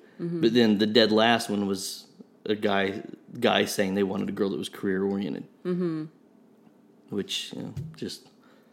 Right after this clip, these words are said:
Speaker 2: kinda shows, once again, where people's priorities are and, and
Speaker 1: Right.
Speaker 2: what they find value in. It's not good or bad. It's just, it's just numbers. It's, it's what we're seeing.
Speaker 1: Yeah. Uh-huh.
Speaker 2: Um, you know, we, we, we kinda hit on the being,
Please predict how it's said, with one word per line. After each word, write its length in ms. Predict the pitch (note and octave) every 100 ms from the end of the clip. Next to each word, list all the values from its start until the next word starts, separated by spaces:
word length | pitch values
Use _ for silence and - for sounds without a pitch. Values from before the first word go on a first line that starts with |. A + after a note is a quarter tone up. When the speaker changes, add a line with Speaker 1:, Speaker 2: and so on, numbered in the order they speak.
| _ _ - _ -
Speaker 2:
kinda 180 | G#2+ G#2
shows, 300 | - A2+ A2
once 200 | A2 -
again, 220 | B2+ D3
where 100 | A2+
people's 340 | A2+ A2 A2 G#2
priorities 480 | - A2 A#3+ A3+ A2+
are 220 | - - - _ -
and, 80 | A#2+
and 200 | A#2+ A#2+
Speaker 1:
Right. 80 | G#2+
Speaker 2:
what 140 | G#2
they 100 | A2
find 260 | A2 B2 B2
value 320 | C3 G#3+ A2+
in. 180 | E2+ G#2
It's 160 | G#2
not 280 | C#3+ C#3 G#2+
good 160 | G#2+ A#2
or 80 | G#2
bad. 360 | G#2+ C#3 A2
It's 160 | A2 -
just, 340 | G#2+ - - - _ _
it's 120 | G#2
just 120 | A#2 A#2
numbers. 380 | C3 - - -
It's, 140 | -
it's 180 | E2+ -
what 140 | G#2+
we're 80 | G#2
seeing. 360 | - A#2+ G#2+ - -
Speaker 1:
Yeah. 360 | F3 E3+ F#2+ C#3 - - - -
Uh-huh. 240 | D#3+ E3+ E3+
Speaker 2:
Um, 680 | B2 A2+ A#2 G#2+ G#2+ G2 F2 - - - - - _ _ _ _ _ _ -
you 80 | B2
know, 40 | B2
we, 160 | A#2+
we, 220 | A#2 A#2
we 160 | A2+ A2+
kinda 240 | C#3+ C3 A#2
hit 140 | A#2
on 120 | A2+
the 60 | G#2
being, 440 | G#2 A2+ G#2+ G#2